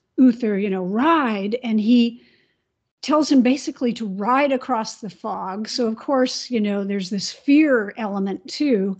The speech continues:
that comes in, like, "Oh, what's gonna happen to him?" And as he, he takes this leap of faith and rides across the fog, he's transformed into the appearance of the Duke.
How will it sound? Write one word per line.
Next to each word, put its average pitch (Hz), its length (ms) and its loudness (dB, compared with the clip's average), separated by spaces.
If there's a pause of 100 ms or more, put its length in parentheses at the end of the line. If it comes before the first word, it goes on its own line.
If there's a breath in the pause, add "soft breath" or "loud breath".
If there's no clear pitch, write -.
(360 soft breath)
that 233 160 -8
comes 220 360 2
in, 208 180 -2
like, 202 200 -4
"Oh, 262 160 2
what's 233 220 -4
gonna 220 180 -2
happen 247 460 -2
to 214 180 -2
him?" 208 300 -2 (960 soft breath)
And 233 140 4
as 233 200 4
he, 226 420 2 (100)
he 214 420 2 (420)
takes 269 280 0
this 220 240 -4
leap 240 300 2
of 202 120 -8
faith 220 520 -4
and 202 220 -4
rides 226 360 2
across 226 420 -4
the 202 120 -14
fog, 196 480 -4
he's 190 180 -10
transformed 226 1000 -2 (460 soft breath)
into 214 260 0
the 196 400 -2
appearance 220 520 0
of 185 100 -4
the 185 80 -2
Duke. 190 440 0